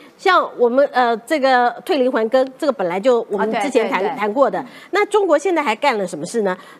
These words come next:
Speaker 1: 中国现在跟“一带一路”的国家在追讨他们，呃，
Speaker 2: 对，
Speaker 1: 过去欠钱的这部分。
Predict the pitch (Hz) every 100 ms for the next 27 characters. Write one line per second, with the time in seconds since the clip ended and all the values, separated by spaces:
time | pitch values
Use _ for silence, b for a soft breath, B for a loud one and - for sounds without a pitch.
0 | - 415 339 302 381 294 269 320 320 -
1 | 262 349 302 247 247 285 214 190 185 185
2 | 220 208 - 311 247 - 330 320 339 -
3 | 208 147 - 240 240 240 240 208 190 285
4 | 302 - 330 233 - 220 185 185 202 180
5 | 202 226 202